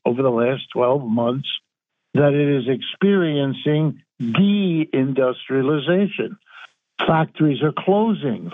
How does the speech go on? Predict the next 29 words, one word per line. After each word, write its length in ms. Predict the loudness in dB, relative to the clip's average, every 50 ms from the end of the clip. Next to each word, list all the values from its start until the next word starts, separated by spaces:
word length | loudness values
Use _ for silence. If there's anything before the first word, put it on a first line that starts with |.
| -4
Factories 540 | -2 -2 -2 -2 -2 0 0 2 2 2 0
are 80 | -2 -2
cutting 460 | -2 -2 -2 0 2 2 2 0 0
back. 460 | 0 0 0 0 0 -2 -2 -4 -6 -10 _ -20 _ _ _ _ _ _ _ _ _ _ _ _ 0
Companies 560 | 2 2 2 2 2 2 2 2 2 2 0
are 120 | 0 0
moving 560 | 0 0 0 2 2 2 0 0 -2 -2 -4 -6
production 640 | -4 -4 -2 -2 -2 -4 -4 -4 -2 -2 -2 -2 -4 -6 -2
out 300 | 0 2 2 2 2 0
of 160 | -2 -2 -4
Europe 500 | -4 -2 0 0 0 2 0 -2 -4 -6 -14 _ _ _ _ _ _ 0
to 140 | 0 2 2
the 80 | 2
United 540 | 2 2 2 2 2 0 0 -2 -4 -6 -8 -10 -12 -4
States, 400 | 0 0 2 2 2 0 -2 -4 -10 -20 -20 -20 -20 -8 -2
or 140 | 0 0 2
more 260 | 2 2 2 0 0
likely 500 | 0 -2 -2 -2 -2 -2 -2 -2 -2 -2 -2
to 200 | -2 -2 -2 -2
Asia, 600 | 0 0 0 2 0 -2 -2 0 0 0 -2 -4 -8 _ -6 -2
Africa, 500 | -2 -2 0 -2 -4 -4 -2 0 0 2
Latin 540 | 2 2 2 0 0 0 -2 -2 0 0
America. 760 | 2 2 2 0 0 0 0 0 -2 -4 -4 -2 -2 -2 -4 -6 _ _ _ _ _ _ _ _
Europe 520 | 0 2 2 4 4 4 2 0 0 -2 -4
is 240 | -4 -4 -4 -2 -2
in 180 | -2 -2 0
the 100 | 0 0
worst 680 | 0 0 0 0 2 2 2 2 0 -2 -4 -10 _ -8
economic 920 | -4 -4 -2 -2 0 0 0 2 2 2 2 2 2 2 2 2 0 -2